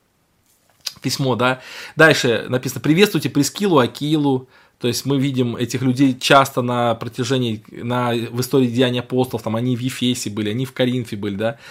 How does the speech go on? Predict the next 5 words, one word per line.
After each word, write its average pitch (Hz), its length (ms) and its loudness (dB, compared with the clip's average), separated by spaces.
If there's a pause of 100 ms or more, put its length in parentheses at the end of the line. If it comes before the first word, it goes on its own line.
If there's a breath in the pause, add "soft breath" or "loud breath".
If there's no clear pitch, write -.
(360 loud breath)
То 131 80 0
есть 120 160 0
Прескила, 135 360 0
Акила. 117 560 0 (260 loud breath)
Дальше: 131 640 4